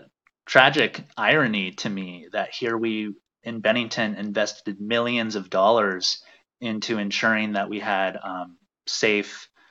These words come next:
drinking water supply, and yet people are still putting P fos into pizza boxes, <laughs> you know, and people are eating pizza out of those pizza boxes and exposing it to themselves. So, um, the way that I saw, um,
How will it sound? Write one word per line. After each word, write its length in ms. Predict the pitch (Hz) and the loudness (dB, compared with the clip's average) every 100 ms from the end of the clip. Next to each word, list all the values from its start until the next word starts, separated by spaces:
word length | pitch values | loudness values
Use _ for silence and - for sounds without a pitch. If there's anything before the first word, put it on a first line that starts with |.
| _ | _
drinking 380 | - 131 143 110 | -2 0 0 0
water 200 | 95 90 | -2 -2
supply, 680 | - 101 - 87 85 95 139 _ _ _ _ _ _ _ _ | -4 -8 -6 -6 -4 -8 -12 _ _ _ _ _ _ _ _
and 180 | 127 123 | -6 2
yet 280 | 120 120 - _ _ _ - _ | 4 4 2 _ _ _ -20 _
people 240 | 143 127 120 | 0 4 4
are 100 | 117 | 4
still 460 | - 123 117 104 - | 6 6 6 2 -2
putting 380 | 135 117 110 110 | 0 2 0 -4
P 180 | - | -4
fos 460 | 113 110 107 104 - | 0 4 6 4 0
into 400 | 113 110 - 107 | -8 -6 -2 -2
pizza 340 | - 143 139 98 | -2 -4 -4 -4
boxes, 520 | 85 - - - - - - - - | -4 -6 -10 -6 -8 -8 -14 -2 0
<laughs> 420 | - - - - | 0 -6 -12 -2
you 120 | - 151 | 4 6
know, 200 | 117 117 | 6 6
and 160 | 110 | 4
people 260 | 113 113 110 | 2 2 4
are 140 | 107 | 4
eating 380 | 107 110 107 101 | 4 0 0 -2
pizza 420 | - 113 92 90 | -4 -4 -2 -2
out 140 | 87 101 | 0 0
of 100 | 87 | -2
those 200 | 92 87 | -8 -8
pizza 300 | - 104 - | -6 -6 -6
boxes 560 | - 82 - 85 85 - | -6 -6 -6 -12 -12 -12
and 200 | 98 87 | -12 -12
exposing 540 | - - 95 87 90 | -12 -10 -8 -8 -10
it 100 | 85 - | -16 -18
to 80 | - | -16
themselves. 540 | 92 90 - 87 85 - | -16 -14 -8 -6 -6 -6
So, 320 | 104 95 - - - - _ - | -4 -6 -8 -20 -20 -20 _ -2
um, 400 | 113 110 110 120 _ | 4 4 2 -6 _
the 100 | 143 | 4
way 160 | 135 151 | 6 8
that 240 | 147 - | 6 6
I 140 | 117 123 | 4 4
saw, 560 | - 117 110 104 98 - | 4 6 8 6 4 -2
um, 280 | 92 90 | -8 -8